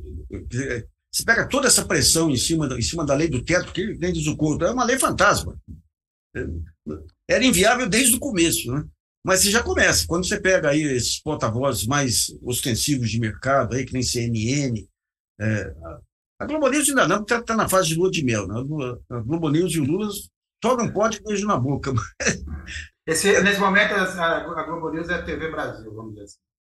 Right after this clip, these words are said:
Speaker 2: A T V
Speaker 1: É.
Speaker 2: Brasil.
Speaker 1: Mas é interessante que agora eles publicaram aqui um, é, uma, uma entrevista com o historiador americano John French, em um livro que a Guardian de-,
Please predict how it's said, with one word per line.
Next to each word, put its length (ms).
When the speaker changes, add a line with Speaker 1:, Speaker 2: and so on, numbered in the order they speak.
Speaker 2:
A 40
T 120
V 100
Speaker 1:
É. 140
Speaker 2:
Brasil. 260
Speaker 1:
Mas 140
é 100
interessante 580
que 60
agora 240
eles 200
publicaram 580
aqui 120
um, 140
é, 300
uma, 340
uma 340
entrevista 640
com 460
o 120
historiador 540
americano 400
John 240
French, 540
em 100
um 120
livro 400
que 160
a 80
Guardian 500
de-, 260